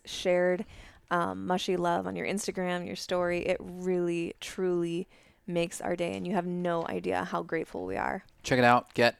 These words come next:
Speaker 2: mushy love dot com. Let us know what you think. And, uh, yeah, guys, if you are loving the Medicin Podcast, it also means so much when you share,
Speaker 1: Yep.
Speaker 2: whether that's word of mouth, whether that's on your Instagram story,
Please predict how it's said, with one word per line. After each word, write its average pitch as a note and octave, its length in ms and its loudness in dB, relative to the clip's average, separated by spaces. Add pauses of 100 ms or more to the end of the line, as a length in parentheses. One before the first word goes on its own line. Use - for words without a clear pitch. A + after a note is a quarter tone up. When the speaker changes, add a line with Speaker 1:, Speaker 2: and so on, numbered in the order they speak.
(120)
Speaker 2:
mushy A2+ 340 0
love G#2 380 6 (100)
dot F#2+ 280 4 (120)
com. D3+ 460 4 (320)
Let A#2+ 140 6
us B2 120 2
know B2+ 80 2
what B2 140 0
you A#2 40 -4
think. A#2+ 360 -4 (280)
And, F#2+ 380 0
uh, F#2 400 4
yeah, A2 280 2 (120)
guys, A#2+ 220 8
if A#2+ 120 -6
you C#3+ 100 6
are C3+ 80 8
loving B2 360 6
the A2+ 60 2
Medicin A2+ 380 2
Podcast, A#2 680 2 (640)
it F#2 100 -2
also G#2 240 0
means F#2+ 400 -8
so - 320 0
much E2+ 320 -6
when F2+ 120 -10
you F2 60 -10
share, - 280 -8 (200)
Speaker 1:
Yep. G3+ 160 -2
Speaker 2:
whether F2+ 160 -6
that's F2 280 -6
word F2 100 -4
of F2 80 -10
mouth, A#2+ 400 4 (360)
whether G2 200 0
that's F2 260 -4
on F2 200 -6
your E2 100 -10
Instagram G#2+ 560 -2
story, G2 560 0